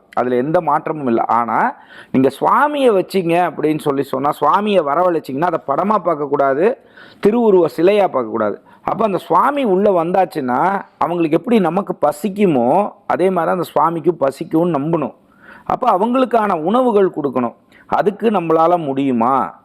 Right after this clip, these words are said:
அப்படிங்கிறத தீர்மானிச்சுக்கணும். இதுல கும்பிடக்கூடாதுன்னு கிடையாது, தெய்வத்தை வணங்கணும், சரிங்களா? அதுல எந்த மாற்றமும் இல்லை. தெய்வம் எந்த கெட்டதும் செய்யாத. அப்ப பசிக்கும் போது அது கேட்க ஆரம்பிக்கும்.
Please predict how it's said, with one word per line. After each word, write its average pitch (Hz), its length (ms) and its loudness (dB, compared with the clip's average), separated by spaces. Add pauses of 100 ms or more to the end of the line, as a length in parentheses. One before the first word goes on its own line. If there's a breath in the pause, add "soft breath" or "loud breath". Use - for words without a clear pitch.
(160)
அப்படிங்கிறத 139 640 -2 (160)
தீர்மானிச்சுக்கணும். 185 760 0 (300 loud breath)
இதுல 160 300 4 (100)
கும்பிடக்கூடாதுன்னு 190 840 2
கிடையாது, 143 440 0
தெய்வத்தை 160 440 2
வணங்கணும், 151 500 -2 (260)
சரிங்களா? 135 400 0 (260 loud breath)
அதுல 135 240 0
எந்த 151 300 0
மாற்றமும் 170 460 -2
இல்லை. 170 200 0
தெய்வம் 165 320 2
எந்த 151 280 -2
கெட்டதும் 180 380 -2
செய்யாத. 170 220 2
அப்ப - 280 -6
பசிக்கும் 214 460 0
போது 202 440 4
அது 160 260 -4
கேட்க 214 300 0
ஆரம்பிக்கும். 170 540 0